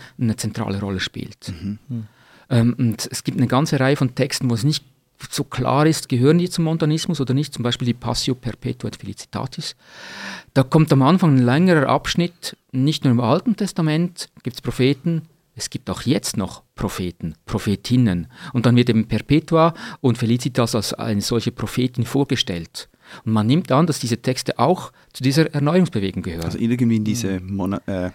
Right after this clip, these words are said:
Speaker 2: montanistische Bewegung hineingehen.
Speaker 1: Ja, ganz genau. Und zwar eine Selbstermächtigung, wieder, wir wollen auch.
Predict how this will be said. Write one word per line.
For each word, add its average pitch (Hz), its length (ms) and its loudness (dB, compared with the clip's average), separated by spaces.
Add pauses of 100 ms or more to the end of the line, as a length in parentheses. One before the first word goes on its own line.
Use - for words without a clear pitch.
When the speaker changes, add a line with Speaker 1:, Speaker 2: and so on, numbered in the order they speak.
(380)
Speaker 2:
montanistische 98 580 -4
Bewegung 92 460 -2
hineingehen. 92 400 2
Speaker 1:
Ja, 139 80 8
ganz 143 220 6
genau. 120 340 6
Und 127 140 4
zwar 139 320 6
eine 117 200 0
Selbstermächtigung, 196 1000 4
wieder, 175 500 6 (580)
wir 127 140 2
wollen 110 180 4
auch. 90 220 -2